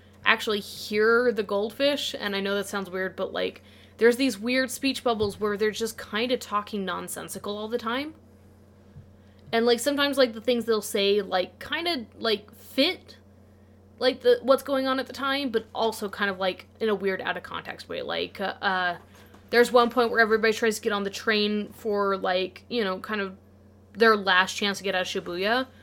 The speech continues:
and one of the goldfish is just saying something like, "I'm going to miss the train," or, you know, like, "The train's running late," or whatever.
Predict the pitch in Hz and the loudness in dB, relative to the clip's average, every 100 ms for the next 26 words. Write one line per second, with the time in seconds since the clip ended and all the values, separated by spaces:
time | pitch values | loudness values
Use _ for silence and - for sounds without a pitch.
0 | - - - - 233 214 214 226 220 202 | -20 -20 -20 -4 0 2 4 2 2 2
1 | 208 202 196 208 196 202 190 196 - 190 | 2 2 0 -2 -4 -4 -6 -6 -2 0
2 | 190 185 196 196 180 185 180 202 233 240 | -2 -2 -4 -4 -2 -2 -2 0 6 8
3 | 254 262 247 247 247 - - - 233 220 | 8 8 4 2 0 -4 -12 -2 2 2
4 | 202 180 156 151 - 120 113 127 185 185 | 0 -4 -10 -14 -14 -12 -12 -10 -12 -14
5 | 165 92 165 - 101 101 208 190 - 262 | -16 -14 -14 -14 -14 -12 -12 -14 -8 -2
6 | 240 220 202 208 196 190 180 165 147 - | 0 0 0 -2 -2 -4 -6 -6 -6 -10
7 | - 80 90 117 - - | -14 -14 -12 -12 -10 -10